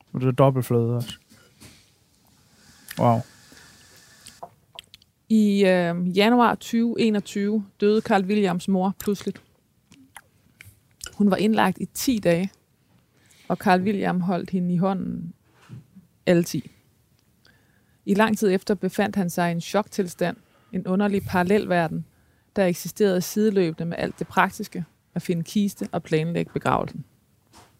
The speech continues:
Speaker 2: Oplevelsen satte sig i ham, og han måtte starte fra ny i en verden uden sin mor.
Speaker 1: Altså, det er sådan...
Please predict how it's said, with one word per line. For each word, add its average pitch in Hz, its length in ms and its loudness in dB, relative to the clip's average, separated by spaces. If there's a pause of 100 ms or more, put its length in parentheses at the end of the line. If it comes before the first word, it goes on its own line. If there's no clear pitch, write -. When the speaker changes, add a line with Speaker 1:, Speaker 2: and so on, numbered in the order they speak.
(1400)
Speaker 2:
Oplevelsen 208 540 4
satte - 340 -4
sig - 140 -4
i 196 120 0
ham, 196 240 0 (100)
og 175 100 -2
han 175 120 0
måtte 160 200 -4
starte 180 440 -2
fra 185 160 -2
ny 190 240 0
i 190 40 -6
en 175 160 -2
verden 156 400 -2
uden 170 220 -6
sin 165 180 -8
mor. 147 200 -8 (2250)
Speaker 1:
Altså, 117 260 -2 (160)
det 147 140 6
er 143 40 8
sådan... 110 840 0